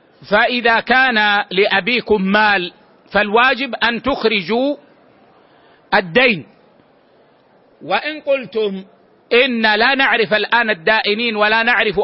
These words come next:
أماكنهم وأيس-، ويئسنا منهم ومن معرفتهم"، فإنكم تخرجون الدين صدقة بنياتهم،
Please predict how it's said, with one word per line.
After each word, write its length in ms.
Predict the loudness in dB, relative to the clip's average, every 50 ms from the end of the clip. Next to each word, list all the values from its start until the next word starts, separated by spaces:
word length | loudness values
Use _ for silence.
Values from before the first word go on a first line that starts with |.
| 0 0
أماكنهم 760 | 0 0 0 0 0 -2 -2 -2 0 0 0 0 -2 -2 0
وأيس-، 720 | 0 0 2 2 0 0 0 0 -2 -4 -4 -8 -10 -4 0
ويئسنا 920 | 2 2 4 4 2 2 0 0 -2 -4 -6 -6 -8 -4 -2 0 0 2
منهم 460 | 2 0 0 0 0 0 -2 -2 -4 -8 _ _ _ _ _ _ _ _ _ _ _ _ _ _ _ _ _ _ _ _ _ -4
ومن 380 | 0 2 2 2 0 -2 0 0
معرفتهم"، 960 | 0 2 2 0 0 0 0 0 -2 -2 -4 -4 -2 0 0 0 -2 -4 -8 _ _ _ _ _ _ _ _ _ _ _ _ _ _ _ _ _ _ _ _ -2
فإنكم 760 | 0 0 0 0 0 0 0 0 0 -2 0 -2 -2 -4 -4
تخرجون 720 | -2 -2 -2 -2 0 -2 -2 -2 -2 -4 -4 -4 -2 0 0
الدين 560 | -2 -2 -2 0 0 2 2 0 0 -2 -4
صدقة 840 | -4 -2 0 0 0 0 0 -2 0 0 -2 0 0 0 -2 -2
بنياتهم، 1080 | -2 -4 -4 -2 -2 -2 0 -2 0 2 2 2 2 0 -2 -4 -4 -4 -4 -6 -8